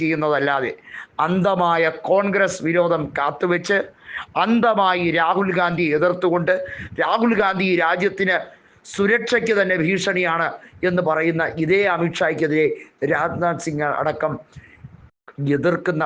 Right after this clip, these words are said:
ഒരു സാഹചര്യമാണ് ഇപ്പോൾ കാണുന്നത്. രാജ്യത്തിൻ്റെ പ്രതിരോധ മന്ത്രിയായ രാജ്നാഥ് സിംഗിന് പല കാര്യങ്ങളിലും തീരുമാനമെടുക്കാൻ പോലും കഴിയുന്നില്ല എന്നൊരവസ്ഥയിലേക്കാണോ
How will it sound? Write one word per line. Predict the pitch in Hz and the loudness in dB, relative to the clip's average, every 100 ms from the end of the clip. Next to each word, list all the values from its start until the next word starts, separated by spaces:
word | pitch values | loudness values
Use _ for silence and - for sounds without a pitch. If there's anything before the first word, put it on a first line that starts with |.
| - | -2
ഒരു | 147 143 | -4 -2
സാഹചര്യമാണ് | 139 143 139 139 135 131 | -2 -2 -2 -2 -2 -4
ഇപ്പോൾ | - 127 120 | -4 -6 -4
കാണുന്നത്. | 123 123 117 - _ _ _ _ _ - 135 | -6 -4 -6 -6 _ _ _ _ _ 4 4
രാജ്യത്തിൻ്റെ | 151 170 175 175 165 - | 0 0 -2 -2 -2 -2
പ്രതിരോധ | 147 143 170 175 170 | -2 0 2 2 2
മന്ത്രിയായ | 156 156 156 156 147 | 0 0 0 0 0
രാജ്നാഥ് | 143 151 156 160 156 | -2 -2 -4 -4 -2
സിംഗിന് | 160 156 147 - - - - - | -4 -2 -4 -6 -14 -20 -16 -4
പല | 165 190 170 | 0 0 2
കാര്യങ്ങളിലും | 160 165 156 156 151 151 - | 2 0 0 0 -2 -4 -4
തീരുമാനമെടുക്കാൻ | 165 185 190 180 170 160 156 151 151 | 0 2 2 2 0 -2 -2 -2 -2
പോലും | 151 151 - | -2 -2 -2
കഴിയുന്നില്ല | 139 147 151 147 139 131 - - - 151 | -2 -2 -2 -2 -2 -2 -6 -18 -4 -2
എന്നൊരവസ്ഥയിലേക്കാണോ | 151 135 139 139 - 160 156 143 147 143 | 0 0 -2 -4 -2 0 0 0 -2 0